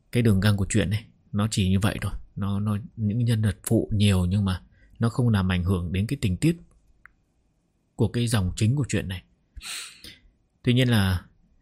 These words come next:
thực ra khi mà mình, à, bắt đầu đọc ấy, thì mình cũng đã vote, anh em cũng đã ủng hộ cũng khá là nhiều.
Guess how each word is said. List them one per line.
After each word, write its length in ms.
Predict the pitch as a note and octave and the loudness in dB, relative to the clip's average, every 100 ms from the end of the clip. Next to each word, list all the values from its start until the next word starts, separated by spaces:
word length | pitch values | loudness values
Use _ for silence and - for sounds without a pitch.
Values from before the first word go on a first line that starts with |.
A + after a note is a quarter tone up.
| _ _ _ - | _ _ _ -8
thực 100 | A2+ | -2
ra 160 | A#2 | 0
khi 200 | A#2 C3+ | 2 2
mà 140 | A#2 G2+ | 2 4
mình, 300 | G2+ G2 F#2 | 4 4 2
à, 180 | F#2 F2+ | 2 0
bắt 140 | C3 | 0
đầu 80 | G#2+ | 0
đọc 160 | F2+ | 0
ấy, 140 | - A2+ | -2 -2
thì 80 | G#2 | 0
mình 160 | F#2 | 0
cũng 140 | F2 G2 | -2 -4
đã 120 | F#2+ G#2 | -4 -2
vote, 240 | D3+ - | -4 -2
anh 80 | A2 | 0
em 160 | A2 | 0
cũng 160 | G2+ A#2 | -2 -6
đã 60 | - | -4
ủng 160 | F#2+ | -4
hộ 160 | F#2 - | -4 -6
cũng 100 | E2 | -6
khá 140 | A2+ B2 | -4 -2
là 100 | A#2+ | 0
nhiều. 260 | F#2 E2 | 0 0